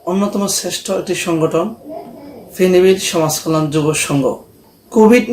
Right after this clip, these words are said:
নাইন্টিন পরিস্থিতিতে দৃষ্টান্তমূলক কাজের মাধ্যমে সংগঠনটি উল্লেখযোগ্য অবদান রেখেছে। সম্মানিত সৌদি, গত পয়লা এপ্রিল দুই হাজার বাইশ রোজ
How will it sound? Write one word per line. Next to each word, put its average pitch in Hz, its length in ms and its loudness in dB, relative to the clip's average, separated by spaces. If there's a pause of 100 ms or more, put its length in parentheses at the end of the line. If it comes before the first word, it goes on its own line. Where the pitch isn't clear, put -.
নাইন্টিন 196 440 2 (240)
পরিস্থিতিতে 214 720 2 (480)
দৃষ্টান্তমূলক 226 840 4
কাজের 180 280 2
মাধ্যমে 175 340 2 (640)
সংগঠনটি 202 840 2 (680)
উল্লেখযোগ্য 175 480 4 (800)
অবদান 147 320 2
রেখেছে। 139 360 -4 (720)
সম্মানিত 185 460 4 (160)
সৌদি, 147 380 4 (1200)
গত 196 200 4 (180)
পয়লা 214 260 4 (160)
এপ্রিল 214 320 0 (220)
দুই 185 200 2
হাজার 165 260 6 (140)
বাইশ 143 260 0 (1200)
রোজ 180 220 8